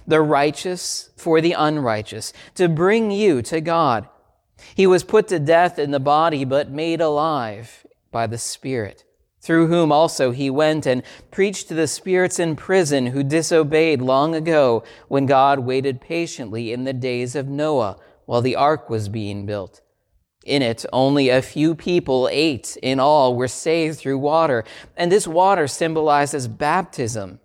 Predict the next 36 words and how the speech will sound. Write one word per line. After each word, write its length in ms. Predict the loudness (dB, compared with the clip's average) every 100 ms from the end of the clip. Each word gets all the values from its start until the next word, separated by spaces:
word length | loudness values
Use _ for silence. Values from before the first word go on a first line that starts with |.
| _
that 160 | -8 -6
now 300 | -4 -4 -4
saves 560 | -6 -4 -2 -2 -2 -2
you 340 | 0 2 2
also. 580 | 2 2 0 -4 -4 -6 -12 -20 -10
Not 220 | -2 0 2
the 80 |
removal 580 | 2 2 4 2 4 2
of 180 | 2 0
dirt 260 | 0 0 0
from 220 | -4 -4
the 100 | -2
body, 520 | -2 0 0 -2 -6 -10 _ -6
but 120 | -4
the 100 | -2
pledge 460 | -4 2 4 4 2
of 120 | 0
a 40 |
good 200 | 0 -2
conscience 720 | -4 -8 -4 -4 -4 -8 -8 -10
toward 400 | -10 -4 -4 -4
God. 400 | -6 -4 -4 -6 _ _ _ _ _ -4
It 160 | -4
saves 640 | -4 -4 2 4 4 2 0
you 340 | 0 2 2
by 220 | 2 2
the 120 | 2 2
resurrection 760 | 4 2 2 2 2 -2 -10
of 140 | -8 -6
Jesus 440 | -6 -6 -6 -8
Christ, 540 | -8 -2 0 0 -4 -12 -20 -8
who 100 | 2
has 160 | 4 4
gone 340 | 2 2 2
into 200 | 0 -4
heaven 500 | -6 -2 -4 -4 -8